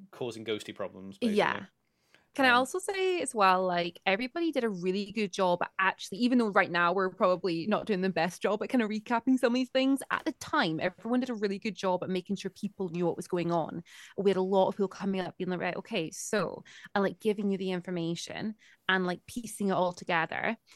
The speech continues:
Speaker 2: Um, we had, um, um, Beaumont was doing his usual thing where he'd pieced together all this stuff and was like, "Okay, I found out all this. What have you found out?" And we're like,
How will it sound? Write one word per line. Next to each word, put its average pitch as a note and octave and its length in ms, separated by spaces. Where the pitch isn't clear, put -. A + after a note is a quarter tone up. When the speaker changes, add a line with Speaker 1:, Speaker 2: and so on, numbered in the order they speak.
Speaker 2:
Um, F3 720
we G3 220
had, E3+ 480
um, E3+ 680
um, F3+ 280
Beaumont G3+ 300
was F3+ 100
doing F3+ 260
his F#3 260
usual F3 260
thing F3 280
where E3+ 100
he'd E3+ 180
pieced - 320
together F3 360
all F3 320
this E3+ 160
stuff - 420
and F3+ 100
was E3+ 160
like, F3 140
"Okay, G3 280
I F3 100
found F3 280
out F3 100
all D#3+ 240
this. F3+ 220
What E3 80
have D#3 100
you F#3 160
found - 320
out?" - 220
And G#3 120
we're F3+ 120
like, - 380